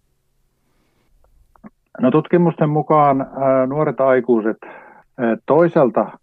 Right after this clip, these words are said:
miettivät, ää, maailmankatsomukseen, ää, maailmankatsomuksellisia kysymyksiä ja vielä, vielä niinku rakentavat omaa maailmankatsomustaan ja sitä, että, että mitä, mitä minä ajattelen eri asioista. Myös, myös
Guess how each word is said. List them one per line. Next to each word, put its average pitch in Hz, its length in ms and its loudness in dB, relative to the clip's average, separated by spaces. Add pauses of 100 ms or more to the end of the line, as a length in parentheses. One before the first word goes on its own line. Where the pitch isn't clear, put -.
(720)
miettivät, 147 520 -2 (960)
ää, 120 280 -4
maailmankatsomukseen, 123 1600 -4 (460)
ää, 120 120 -6
maailmankatsomuksellisia 120 1120 -4
kysymyksiä 127 840 -2 (640)
ja 120 100 -2
vielä, 127 260 2 (200)
vielä 127 260 2 (160)
niinku 127 180 -6
rakentavat 117 640 -2
omaa 98 280 -4
maailmankatsomustaan 98 1200 -8
ja 98 120 -6
sitä, 104 320 -4
että, 95 280 -8 (520)
että 104 320 -4
mitä, 110 400 2
mitä 113 220 0
minä 104 200 0
ajattelen 98 460 -4
eri 98 220 -6
asioista. 95 400 -6
Myös, 160 260 -2
myös 147 280 -6